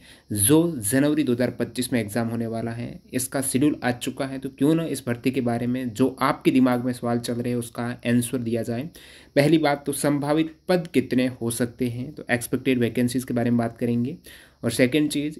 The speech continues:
इस भर्ती की तैयारी करने के लिए मैं मानता हूँ छः से सात माह अच्छा समय होता है। यदि आप कंसिस्टेंसी के साथ तैयारी करते हो तो आपका ज़रूर सिलेक्शन हो जाएगा, लेकिन उससे पहले आपको पता होना चाहिए क्या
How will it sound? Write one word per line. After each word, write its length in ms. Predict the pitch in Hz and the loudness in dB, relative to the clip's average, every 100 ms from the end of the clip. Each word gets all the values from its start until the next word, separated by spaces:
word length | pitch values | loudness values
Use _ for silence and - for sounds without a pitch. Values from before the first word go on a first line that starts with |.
| - | -4
इस 160 | 123 | -2
भर्ती 280 | 117 123 156 | -2 -2 0
की 100 | 156 | 0
तैयारी 280 | 156 135 139 | 4 4 4
करने 320 | 135 123 123 | 2 2 2
के 120 | 123 | 2
लिए 100 | 127 | 0
मैं 80 | 135 | 2
मानता 320 | 123 127 127 | 4 2 0
हूँ 140 | 139 139 | -2 -2
छः 140 | 147 | -4
से 140 | 139 139 | -2 -2
सात 300 | 135 123 131 | 0 -2 -2
माह 160 | 131 143 | -4 -2
अच्छा 380 | 139 - 175 160 | -6 0 2 2
समय 200 | 139 131 | 4 2
होता 300 | 123 123 123 | 2 0 -4
है। 240 | 127 139 | -4 -4
यदि 120 | 123 | -2
आप 160 | 123 - | -2 -2
कंसिस्टेंसी 720 | 131 123 139 - 120 120 131 | -2 0 -4 -2 0 0 0
के 100 | 131 | -4
साथ 240 | 120 123 127 - _ | -2 -2 -4 -8 _
तैयारी 220 | 123 135 | 2 4
करते 320 | 151 139 127 127 | 4 2 2 0
हो 80 | |
तो 100 | 120 | 2
आपका 220 | 113 - 107 | -2 -4 -4
ज़रूर 280 | 107 127 123 | 0 0 0
सिलेक्शन 340 | 120 120 120 | -2 -2 -4
हो 100 | 117 | -2
जाएगा, 320 | 120 117 135 - - - - - | -2 -2 -4 -10 -20 -20 -12 6
लेकिन 300 | 123 147 170 | 6 8 4
उससे 200 | 156 175 | 2 0
पहले 240 | 170 147 | 0 0
आपको 200 | 143 - | -2 -2
पता 200 | 131 131 | -2 0
होना 220 | 135 135 135 | 0 0 -2
चाहिए 320 | 135 139 139 | -4 -4 -4
क्या 240 | 139 147 | -2 -2